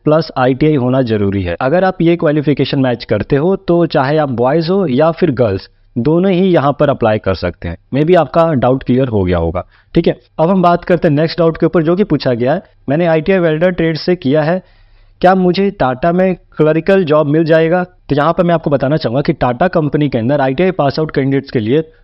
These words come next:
दो जॉब पोस्ट आती है। पहली आती है टेक्नीशियन की और दूसरी आती है अप्रेंटिसशिप की। दोनों पोस्ट में आपका टेक्निकल वर्क होता है और आपका जो क्वालिफिकेशन है, वो भी टेक्निकल होना चाहिए, ठीक है। क्लरिकल के लिए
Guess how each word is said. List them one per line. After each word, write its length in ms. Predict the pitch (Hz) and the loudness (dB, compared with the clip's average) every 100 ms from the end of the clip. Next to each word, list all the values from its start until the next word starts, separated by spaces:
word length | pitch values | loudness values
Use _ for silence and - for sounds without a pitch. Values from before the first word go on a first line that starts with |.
| _ _ _ 123 | _ _ _ -2
दो 220 | 160 190 | 2 4
जॉब 240 | 156 147 | 4 2
पोस्ट 220 | 151 127 98 | 0 -2 -2
आती 240 | 87 90 | -2 -4
है। 80 | 82 - _ _ _ - | -4 -10 _ _ _ -2
पहली 280 | 135 175 | 0 2
आती 220 | 180 165 165 | 2 2 0
है 60 | |
टेक्नीशियन 540 | - 123 131 131 190 185 | 0 -2 0 0 0 0
की 220 | 202 202 | 0 -2
और 160 | 131 123 | -2 -2
दूसरी 340 | 117 147 190 | -2 -2 0
आती 260 | 175 151 160 | 0 0 0
है 120 | 175 | 0
अप्रेंटिसशिप 640 | - 127 135 120 113 - 95 | -2 -2 -2 -2 -2 -4 -6
की। 140 | - 87 _ _ _ - _ | -6 -8 _ _ _ -20 _
दोनों 300 | 120 151 196 | -2 2 2
पोस्ट 320 | 208 175 160 - - | 2 2 0 -2 -2
में 160 | 170 175 _ _ - _ - | 0 -2 _ _ -20 _ -4
आपका 280 | 135 - 180 | -2 0 -2
टेक्निकल 600 | 175 151 139 160 151 175 | 0 -2 0 0 2 0
वर्क 280 | 165 151 156 | 2 0 0
होता 240 | 147 139 | -2 -2
है 200 | 156 170 - - | -2 -4 -6 -4
और 180 | 123 | 0
आपका 220 | 135 - 147 | 0 0 -2
जो 100 | 143 | 0
क्वालिफिकेशन 600 | 139 160 160 156 160 170 | 0 -2 -2 -2 0 -2
है, 60 | |
वो 160 | 135 143 | 0 0
भी 80 | 175 | 0
टेक्निकल 480 | 175 131 139 139 | -2 0 0 0
होना 180 | 110 98 | 0 -2
चाहिए, 360 | 90 87 82 82 _ _ | -2 -4 -6 -10 _ _
ठीक 180 | - 160 | -2 0
है। 120 | 196 - _ _ _ - | -2 -4 _ _ _ 0
क्लरिकल 360 | 160 170 208 214 | 2 2 0 0
के 140 | 202 | 2
लिए 340 | 190 196 208 | 2 2 0